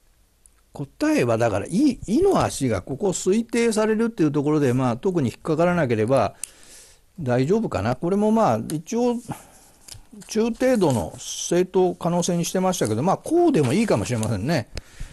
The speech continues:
まあ、回答は、回答はちょっと不安だけれども、正解に達したという問題が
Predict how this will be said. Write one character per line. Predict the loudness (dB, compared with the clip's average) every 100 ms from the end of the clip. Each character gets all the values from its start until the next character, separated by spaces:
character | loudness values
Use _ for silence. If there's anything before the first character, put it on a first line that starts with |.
| -4
ま | -2
あ、 | -2
回 | -2 -2 -2
答 | 0 2 4
は、 | 4 2 -4 -16 -18 -16 -14
回 | -6 -2 -2
答 | -2 0 2 2
は | 2
ち | -2 -12 -20 -16 -12 -6
ょ | -4
っ |
と | -2
不 | 2 4
安 | 4 4
だ | 4
け | 2
れ |
ど | 2 0
も、 | 0
正 | 0 2
解 | 2 2
に | 0
達 | -4 -4
し | 0
た | -2
と | 2
い | 0
う | 0
問 | -2 -2 0
題 | 2 2
が | 2 0